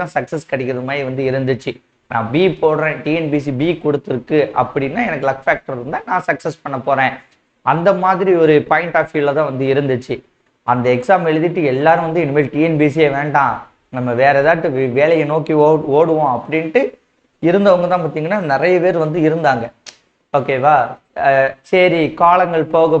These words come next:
போக சரி இந்த group to group A வந்து பார்ப்போம், இந்த group to group A எப்படி இருக்குன்னு பார்ப்போம், பார்த்துட்டு அதுக்கப்புறம் டிசைடிங் வந்து பண்ணுவோம் அப்படின்னு இருந்தாங்க. So இந்த group to group A டி என் பி சி நம்மளை ஓரளவுக்கு காப்பாத்திட்டு அப்படின்னு சொல்லலாம். ஓரளவுக்கு மாடரேட்டா தான் இருந்துச்சு, ரொம்ப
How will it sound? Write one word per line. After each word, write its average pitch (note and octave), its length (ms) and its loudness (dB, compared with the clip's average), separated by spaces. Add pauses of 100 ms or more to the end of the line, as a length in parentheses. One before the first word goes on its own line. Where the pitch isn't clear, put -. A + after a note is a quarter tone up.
(100)
போக D#3 140 2 (380)
சரி D3 280 2 (160)
இந்த B2+ 140 -2 (140)
group D#3 240 0
to D#3 140 -2
group D3 200 0 (120)
A C3+ 40 2 (220)
வந்து C#3+ 180 -4 (120)
பார்ப்போம், C#3+ 380 0 (380)
இந்த C3 160 -4
group E3 220 0
to D#3 140 0
group C#3+ 180 -2
A D3+ 120 2 (120)
எப்படி C#3 320 -2
இருக்குன்னு C3 420 -4
பார்ப்போம், A#2+ 400 -2
பார்த்துட்டு E3 480 0 (380)
அதுக்கப்புறம் D3 580 0
டிசைடிங் C#3 440 0
வந்து C3 200 -8
பண்ணுவோம் B2 260 -6
அப்படின்னு A#2 300 -8
இருந்தாங்க. B2+ 300 -4 (440)
So - 140 -12
இந்த C3+ 200 0
group E3+ 220 2
to D#3+ 120 -2
group C#3 280 0
A E3+ 100 2 (160)
டி D3+ 160 -6
என் C#3+ 140 -4
பி C#3 80 -2
சி B2+ 160 -8
நம்மளை B2+ 200 -4 (100)
ஓரளவுக்கு C#3 380 0
காப்பாத்திட்டு C3 560 -2
அப்படின்னு A#2+ 320 -4
சொல்லலாம். D3 260 0 (480)
ஓரளவுக்கு E3 540 2
மாடரேட்டா D3 600 0
தான் D3+ 120 -4
இருந்துச்சு, B2+ 280 -6
ரொம்ப D3+ 240 -6